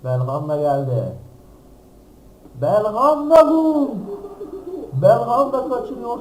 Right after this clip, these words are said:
sayın seyirciler. Muslera dikkatli. Iniesta geldi. Vurdu Muslera. Fernando Muslera.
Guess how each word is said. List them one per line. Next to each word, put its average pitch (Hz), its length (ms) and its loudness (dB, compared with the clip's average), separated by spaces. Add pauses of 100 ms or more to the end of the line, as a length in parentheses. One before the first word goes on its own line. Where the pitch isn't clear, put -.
sayın 214 240 -8
seyirciler. 170 680 -6 (3000)
Muslera 185 580 -4
dikkatli. 160 480 -6 (600)
Iniesta 190 440 -4
geldi. 190 400 -2 (380)
Vurdu 339 320 4
Muslera. 320 760 4 (680)
Fernando 302 680 2
Muslera. 226 720 0